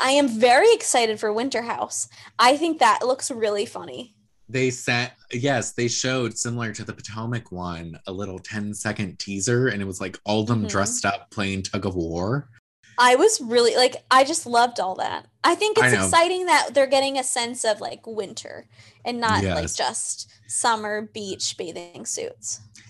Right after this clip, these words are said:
Speaker 2: It looked fun, and I like that they're doing the spinoff. I definitely hope they do more, and I'm looking, I'm very excited for it. Um,
Speaker 1: Mm-hmm.
Speaker 2: from this cast, they have,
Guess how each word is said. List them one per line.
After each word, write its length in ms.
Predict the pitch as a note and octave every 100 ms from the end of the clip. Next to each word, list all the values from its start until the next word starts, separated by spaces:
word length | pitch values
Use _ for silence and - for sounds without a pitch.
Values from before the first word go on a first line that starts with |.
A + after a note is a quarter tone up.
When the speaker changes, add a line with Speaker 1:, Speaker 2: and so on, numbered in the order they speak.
| _
Speaker 2:
It 120 | A#2+ B2
looked 300 | B2 D#3+ -
fun, 680 | - A#2 A#2 F#2+ F2+ F2+
and 360 | G2+ A2 G2+ G2+
I 140 | G#2+ G#2+
like 220 | G#2+ G#2
that 80 | C#3
they're 100 | C#3
doing 180 | C3 C3
the 40 | C3+
spinoff. 500 | - G2+ F2+ F2 F2+
I 80 | F#2+
definitely 300 | F#2+ G#2+ A2
hope 160 | A2
they 100 | A2
do 140 | G#2+ G2
more, 280 | F2 E2 E2
and 80 | E2
I'm 140 | E2+
looking, 320 | A2 E3 D3+ - -
I'm 240 | A#2+ A#2
very 220 | C#3+ E3+
excited 560 | D3+ - C#3+ B2 G#2 F2+
for 320 | - F2+ E2+
it. 180 | E2 - - - - -
Um, 340 | A#2+ A#2+ A#2
Speaker 1:
Mm-hmm. 160 | - -
Speaker 2:
from 200 | E3+ B2
this 280 | C3+ E3+ -
cast, 880 | - A#2 F#2 E2+ F2+ - - - -
they 160 | G#2 F#2
have, 640 | G2+ F2+ E2+ E2 E2 E2